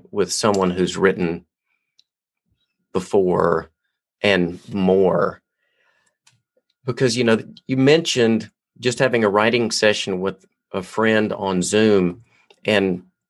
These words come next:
just so there's someone there. And that type of cooperation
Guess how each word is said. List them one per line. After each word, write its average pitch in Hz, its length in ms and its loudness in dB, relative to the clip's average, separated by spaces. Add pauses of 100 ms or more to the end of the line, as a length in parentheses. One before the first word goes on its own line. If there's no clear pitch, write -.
(180)
just 127 160 0
so 127 100 4
there's 107 180 2
someone 104 360 2
there. 98 560 2 (840)
And 120 240 0
that 247 320 0
type 170 500 -4
of 131 560 2 (1600)
cooperation 131 1120 2